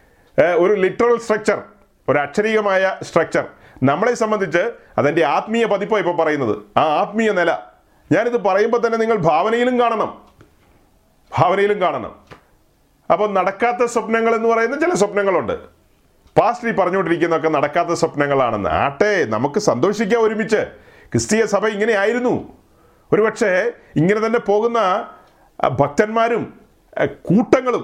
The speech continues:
അഥവാ ഫെലോഷിപ്പുകളും ലോകത്തിൽ എവിടെയെങ്കിലുമൊക്കെ കാണും സഹോദരങ്ങളെ. നമ്മൾ കണ്ടിട്ടില്ലെങ്കിലും അങ്ങനെ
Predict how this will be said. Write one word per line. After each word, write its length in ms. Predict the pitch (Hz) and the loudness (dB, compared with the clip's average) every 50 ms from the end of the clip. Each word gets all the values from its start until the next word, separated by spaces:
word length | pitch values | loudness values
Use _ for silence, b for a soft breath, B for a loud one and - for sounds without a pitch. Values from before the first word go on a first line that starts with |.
| - | -2
അഥവാ 200 | 127 139 151 185 | -2 0 0 0
ഫെലോഷിപ്പുകളും 800 | 196 - 170 190 226 240 233 - 254 190 190 247 240 233 220 - - - | 0 0 0 2 2 2 0 -2 -4 -2 0 2 2 2 2 0 -2 -2
ലോകത്തിൽ 380 | 120 127 - 196 233 233 247 240 214 | 0 0 2 2 0 0 0 0 0
എവിടെയെങ്കിലുമൊക്കെ 520 | 214 233 247 262 254 254 254 240 226 233 233 - | 2 0 0 0 2 2 2 2 0 -2 -2 0
കാണും 240 | 196 208 240 240 | 0 0 0 0
സഹോദരങ്ങളെ. 520 | - - 214 202 202 190 185 175 156 117 - - - - - _ _ _ _ _ _ _ _ _ _ - | 0 0 0 2 0 0 0 0 0 -2 -2 -4 -10 -18 -20 _ _ _ _ _ _ _ _ _ _ 0
നമ്മൾ 200 | 135 165 202 233 | 0 2 2 0
കണ്ടിട്ടില്ലെങ്കിലും 720 | 220 - 202 202 185 233 185 247 233 226 233 226 233 233 | 0 0 -2 -2 -2 -2 -2 0 0 0 0 0 0 0
അങ്ങനെ 200 | 214 214 220 220 | 0 0 -2 -2